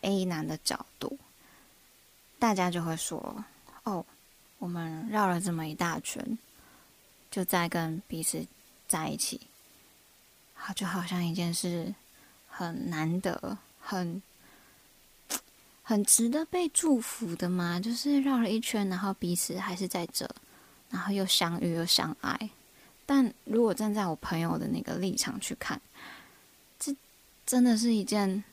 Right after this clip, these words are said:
浪费他青春，然后也不能说是浪费，就是一种被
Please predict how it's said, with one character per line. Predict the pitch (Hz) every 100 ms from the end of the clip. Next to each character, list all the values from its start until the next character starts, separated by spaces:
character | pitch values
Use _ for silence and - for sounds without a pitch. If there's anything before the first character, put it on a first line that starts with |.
| - - - - - - -
浪 | 240 208
费 | 214 214
他 | 208 196 190
青 | - 196 170 180
春， | - 175 160 160 - - - - - - - - _ _
然 | - 175 180
后 | - 226 196 185 180 - 226 - - - - - -
也 | 190
不 | 180 285
能 | 247
说 | - 208
是 | 208
浪 | 196 180 165
费， | 185 185
就 | 269
是 | - 294 285 - - - - - - -
一 | 285
种 | 254 190
被 | - 233 196